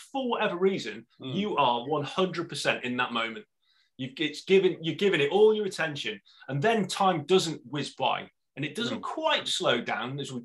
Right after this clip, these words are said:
Speaker 1: we've probably discussed in the past, into that
Speaker 2: Yeah.
Speaker 1: sort of flow state.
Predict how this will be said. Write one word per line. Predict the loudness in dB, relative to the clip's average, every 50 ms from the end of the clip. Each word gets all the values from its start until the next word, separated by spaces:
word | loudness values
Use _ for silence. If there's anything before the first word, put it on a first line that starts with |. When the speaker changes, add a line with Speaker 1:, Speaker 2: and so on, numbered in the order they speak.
| -10 -8
Speaker 1:
we've | -8 -8 -8 -12 _ -6
probably | -4 -4 -2 -4 -4
discussed | -4 -4 -4 -2 -2 -4 -4 -4
in | -8
the | -6
past, | -2 0 0 0 0 -2 -8
into | -10 -12 -8 -4
that | 0 4
Speaker 2:
Yeah. | 4 4
Speaker 1:
sort | 4 2 -2 -6 -6 -8
of | -10 -12 _ _ _ _ _ _ _ _ -16 -14 -12 -12 -12 -14 -18 -20 _ _ _ _ _ -8
flow | -2 2 2 2
state. | 2 0 -2 -4 -6 -6 -8 -12